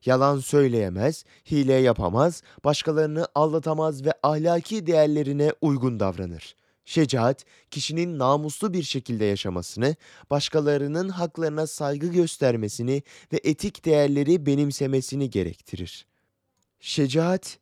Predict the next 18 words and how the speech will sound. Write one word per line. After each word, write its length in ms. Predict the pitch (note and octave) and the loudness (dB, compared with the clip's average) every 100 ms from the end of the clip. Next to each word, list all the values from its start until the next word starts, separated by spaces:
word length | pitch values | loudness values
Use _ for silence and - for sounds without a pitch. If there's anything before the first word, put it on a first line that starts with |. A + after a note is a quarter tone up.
| - | -8
kişinin 500 | E3+ - E3+ F3+ F3 | -4 -2 0 -2 -2
toplumda 560 | E3+ D#3 E3+ E3+ E3+ | -4 -4 -4 2 2
saygın 540 | E3 E3 D3+ D3+ F#3 F3 | 2 0 0 2 -2 0
bir 160 | F3+ | 0
konumda 460 | D3 F3 E3 E3+ E3 | -2 -2 -2 0 2
olmasını 600 | E3 D3+ D3 - C#3+ C#3 | 2 2 0 0 -2 -2
sağlar. 600 | - G#2+ G2 F2 E2+ - _ _ | -2 -2 -2 -4 -6 -12 _ _
Şecaatli 640 | - C#3+ B2 D3 C#3 F3+ C#3+ | -2 0 2 2 0 0 0
bir 100 | A#2 | -2
kişi, 440 | - - D3 D#3+ - _ | -4 -4 -2 -2 -6 _
güvenilirliği 920 | - C#3 D3 D3+ C#3+ C#3+ C3+ B2 A#2 D3 _ - | 0 2 4 2 2 2 2 2 2 0 _ 0
ve 120 | C3+ | 2
dürüstlüğüyle 960 | C3+ C#3+ D3 - C#3+ D3 F3 B2 G#2 B2+ _ _ | 4 2 0 -2 0 2 2 2 2 0 _ _
diğer 180 | D3+ E3+ | 0 2
insanların 640 | F#3 E3 E3 D#3+ D#3+ D#3+ | 2 2 0 2 2 2
takdirini 580 | D#3 G3 - D#3 C3+ C3 | 0 -4 -2 -2 0 0
kazanır. 580 | B2 A#2+ G2+ F#2 E2 - _ - | -2 -2 -2 -2 -6 -12 _ -4
Şecaat, 640 | - C3 C3 B2+ D3 | 0 2 4 2 2